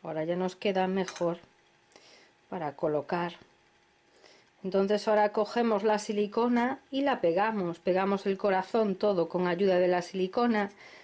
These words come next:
Si tenéis a la silicona líquida es más fácil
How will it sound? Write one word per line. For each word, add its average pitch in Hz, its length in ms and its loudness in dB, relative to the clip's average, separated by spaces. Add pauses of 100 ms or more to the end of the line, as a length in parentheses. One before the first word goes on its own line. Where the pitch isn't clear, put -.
Si - 160 -4
tenéis 202 420 2
a 208 100 4
la 190 200 4
silicona 196 580 0
líquida 190 500 0 (240)
es 220 200 2
más 202 260 0
fácil 208 640 0